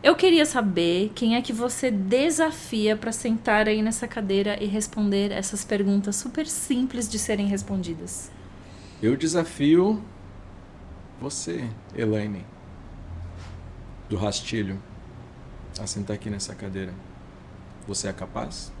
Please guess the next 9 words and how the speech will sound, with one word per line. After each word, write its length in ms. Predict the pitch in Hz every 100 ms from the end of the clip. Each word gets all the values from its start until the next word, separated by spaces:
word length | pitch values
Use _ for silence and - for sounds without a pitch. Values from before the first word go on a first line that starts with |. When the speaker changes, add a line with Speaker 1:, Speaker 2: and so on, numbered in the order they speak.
| - - - - -
Speaker 1:
<gasps> 400 | 269 294 - - - - - - -
Ô, 1040 | 160 165 170 196 214 233 240 233 226 208
da 120 | 185
minha 180 | 185 220
parte 340 | 233 220 220 277
é 20 |
só 160 | -
um 80 | 226
convite, 680 | 247 269 214 202 208 208 349